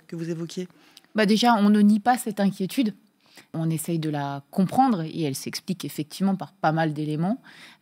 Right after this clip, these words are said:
Speaker 2: euh, y compris, euh, les enjeux environnementaux dont nous reparlerons. Et, euh, et ensuite, effectivement, on, on, on comprend le présent par le passé, mais plus, on essaye de construire l'avenir. Donc, euh, pour répondre à cette inquiétude,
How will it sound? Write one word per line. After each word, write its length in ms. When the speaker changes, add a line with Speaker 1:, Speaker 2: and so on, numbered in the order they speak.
Speaker 2:
euh, 320
y 120
compris, 460
euh, 140
les 160
enjeux 240
environnementaux 640
dont 140
nous 160
reparlerons. 600
Et, 240
euh, 500
et 160
ensuite, 440
effectivement, 1200
on, 60
on, 160
on 100
comprend 540
le 80
présent 400
par 180
le 80
passé, 400
mais 240
plus, 180
on 120
essaye 220
de 80
construire 360
l'avenir. 720
Donc, 420
euh, 180
pour 520
répondre 400
à 80
cette 220
inquiétude, 680